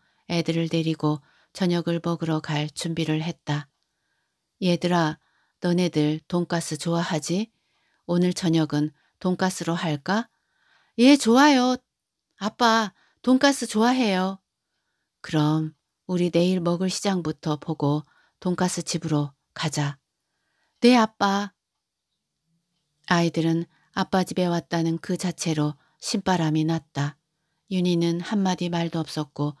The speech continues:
모든 것은 고개를 끄덕이며 의사표시를 했다.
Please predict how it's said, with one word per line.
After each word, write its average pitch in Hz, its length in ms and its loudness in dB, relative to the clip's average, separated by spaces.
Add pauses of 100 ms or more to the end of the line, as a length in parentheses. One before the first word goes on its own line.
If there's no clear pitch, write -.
(380)
모든 180 300 0
것은 170 440 -2
고개를 170 480 -2
끄덕이며 151 680 -2 (480)
의사표시를 170 840 -2
했다. 147 440 -6